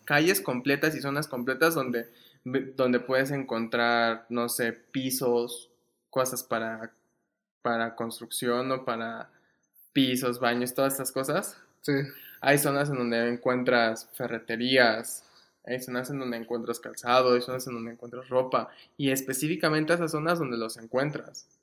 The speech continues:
Speaker 1: fuera de plazas comerciales. Entonces es de que como voy a,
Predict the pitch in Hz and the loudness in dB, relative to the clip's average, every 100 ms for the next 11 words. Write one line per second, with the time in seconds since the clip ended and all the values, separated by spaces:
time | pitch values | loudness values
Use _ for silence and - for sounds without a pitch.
0 | _ _ _ - 139 135 135 127 123 117 | _ _ _ 0 6 6 6 2 0 -4
1 | 120 - 110 110 147 139 117 - _ _ | -6 -8 -8 -6 -4 -4 -4 -10 _ _
2 | _ _ _ _ - 113 113 127 127 131 | _ _ _ _ -14 -10 0 0 2 0
3 | 127 131 123 127 147 151 147 123 120 117 | 2 4 4 4 4 2 -2 -4 0 0
4 | 113 - - _ _ - 120 123 139 - | -2 -8 -20 _ _ -8 2 4 6 2